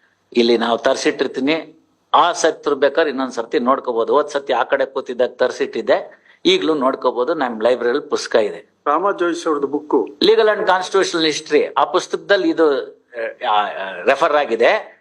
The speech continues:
Speaker 2: ಇದೆ.
Speaker 1: ಮೂಲತಃ ಮೈನ್ಸ್ ಹಿಂದೂ ಲಾ ನಲ್ಲಿ ಇದೆ. ಇಷ್ಟು ವಿವರವಾಗಿಲ್ಲ. ರಾಮ ಜೋಯಿಸ್ ಅವರು ಅದನ್ನ ಕಷ್ಟಪಟ್ಟು ತರಿಸಿಟ್ಟಿದ್ದಾರೆ. Because his lordship subsequently wanted to bring this as a, a case law itself. ಯಾಕಂದ್ರೆ his lordship was a, as a,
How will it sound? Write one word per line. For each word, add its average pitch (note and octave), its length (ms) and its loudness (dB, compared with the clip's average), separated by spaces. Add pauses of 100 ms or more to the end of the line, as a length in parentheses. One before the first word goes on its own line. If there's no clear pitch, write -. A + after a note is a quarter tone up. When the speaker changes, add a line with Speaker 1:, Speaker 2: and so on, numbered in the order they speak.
Speaker 2:
ಇದೆ. C#3 180 -10
Speaker 1:
ಮೂಲತಃ G#3 800 0
ಮೈನ್ಸ್ A#3+ 460 -4
ಹಿಂದೂ A3+ 300 0
ಲಾ G3 160 0
ನಲ್ಲಿ F3+ 680 -6 (160)
ಇದೆ. G#3 420 -2 (380)
ಇಷ್ಟು G3+ 180 -2
ವಿವರವಾಗಿಲ್ಲ. A3+ 640 2 (140)
ರಾಮ A3+ 240 0
ಜೋಯಿಸ್ G3 320 -2
ಅವರು A3+ 120 2
ಅದನ್ನ E3+ 240 2
ಕಷ್ಟಪಟ್ಟು - 560 -4
ತರಿಸಿಟ್ಟಿದ್ದಾರೆ. D3+ 880 -2 (200)
Because E3+ 260 2
his D3+ 220 -10
lordship D3 360 0
subsequently D#3+ 1040 -2 (380)
wanted F3+ 360 0
to D#3+ 100 0
bring G3+ 220 0
this F#3 180 0
as D#3+ 160 0
a, D#3 180 2 (500)
a A#2 60 0
case G3 300 2
law F3+ 180 2
itself. C3+ 280 -6 (220)
ಯಾಕಂದ್ರೆ D#3+ 340 2
his D3 120 -8
lordship E3+ 320 0
was D3 300 -2
a, A#2 80 -8
as C3 380 0
a, G#2+ 360 0